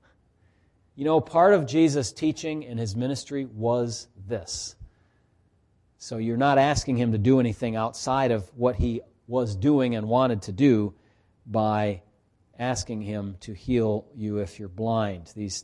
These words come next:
these particular men. Jesus heard their persistent cries for help. Reminds me of Luke eighteen, "Men ought always to pray and not to faint." They kept asking, and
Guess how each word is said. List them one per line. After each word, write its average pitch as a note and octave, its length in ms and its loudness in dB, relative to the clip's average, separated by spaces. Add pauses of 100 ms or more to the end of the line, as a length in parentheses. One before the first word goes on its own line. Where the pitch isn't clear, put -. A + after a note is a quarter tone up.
these A2 280 -2
particular - 460 -16
men. G2 300 -8 (800)
Jesus C3 420 4
heard E3 340 8
their C#3+ 140 10
persistent C3 640 -2
cries C#3+ 400 0
for C3 140 -8
help. D3+ 440 0 (760)
Reminds A#2 340 -4
me B2 60 -2
of A2+ 140 -2
Luke B2+ 200 0
eighteen, C#3 520 4
"Men B2 160 2
ought B2 180 6
always C3 440 8
to B2+ 360 2 (920)
pray B2 240 -4
and A#2+ 100 -2
not C3+ 180 -4
to C#3 80 -6
faint." F3 420 6 (1040)
They B2 160 0
kept D#3+ 280 4
asking, F#3 540 4 (1120)
and A#2 600 -2